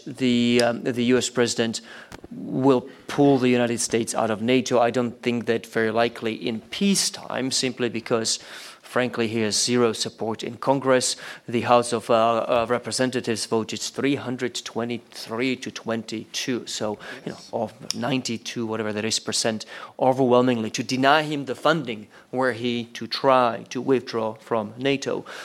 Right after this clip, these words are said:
So the House of Representatives, including, very importantly, vast majority of the Republicans in the, uh, in the House, have voted very clearly against that. The Senate even more so. The Senate passed two resolutions now over the last two years.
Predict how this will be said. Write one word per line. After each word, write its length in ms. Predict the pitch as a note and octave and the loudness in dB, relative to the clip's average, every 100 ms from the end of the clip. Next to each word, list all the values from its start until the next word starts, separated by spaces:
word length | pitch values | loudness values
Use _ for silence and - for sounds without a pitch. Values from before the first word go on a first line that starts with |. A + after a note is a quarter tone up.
| - | -6
So 160 | - C3 | 0 2
the 120 | B2+ | 6
House 200 | E3 D#3+ | 6 6
of 80 | C3+ | 2
Representatives, 720 | C3 C3 A#2+ C3+ C3+ B2 - | 0 -2 -4 -4 -2 0 -2
including, 760 | D#3 B2 - - E3 D3+ B2+ | -4 -10 -10 0 0 2 -2
very 360 | A2+ A2+ C3+ D3 | -6 0 2 2
importantly, 580 | B2 A#2+ A2+ G#2+ A2 G2 - - _ | -2 -4 -4 -6 -8 -10 -14 -20 _
vast 360 | A2 C3+ D3 C3+ | 4 6 6 4
majority 580 | C3 A#2 B2 A#2 G#2+ G2 | -4 -2 -2 -2 -6 -6
of 160 | A#2+ - | -8 -6
the 80 | G#2+ | -8
Republicans 680 | G#2 C#3+ B2+ A#2+ G#2 - | -2 0 0 -4 -6 -10
in 260 | - A2+ G#2 | -8 -6 -4
the, 200 | G#2 G2+ | -4 -4
uh, 80 | G2 - | -8 -8
in 140 | - A2 | -6 -4
the 60 | |
House, 320 | G#2+ G2 - - - - | -4 -4 -4 -6 -12 -4
have 180 | B2 A2+ | 0 4
voted 320 | B2 A#2+ A2+ | 2 2 -2
very 220 | A#2 A#2 | 0 0
clearly 380 | A#2 A2 G#2 G2+ - - | 0 -2 -2 -4 -10 -16
against 440 | - - C#3 C#3+ C#3+ | -2 4 4 4 2
that. 200 | B2 - - - | 2 0 -8 -2
The 80 | C#3 | 2
Senate 320 | G3+ G3 F3+ | 4 4 4
even 260 | G3 F#3+ | 2 4
more 260 | E3+ D#3 F3+ | 4 2 2
so. 260 | - G#2+ - | 0 -2 -4
The 140 | A2+ | -4
Senate 340 | - C#3+ C3+ | 0 0 0
passed 360 | - B2 A#2+ - | 2 2 2 0
two 180 | E3 D3+ | 2 4
resolutions 680 | B2 A#2 G#2+ G#2 A2 G#2+ | 4 0 -2 -4 -4 -4
now 260 | A#2 A2 A2 | 0 2 2
over 220 | G#2 G#2 | 0 -2
the 100 | G#2+ | -2
last 340 | G#2 G#2+ - - | -2 -2 -4 -6
two 100 | A2+ | -2
years. 340 | C3+ C3+ | 2 2